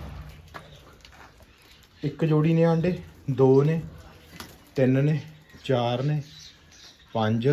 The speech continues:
ਛੇ, ਸੱਤ,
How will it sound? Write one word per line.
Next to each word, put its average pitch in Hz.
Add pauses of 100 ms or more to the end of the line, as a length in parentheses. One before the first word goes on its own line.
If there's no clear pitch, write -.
(1400)
ਛੇ, 143 (1120)
ਸੱਤ, -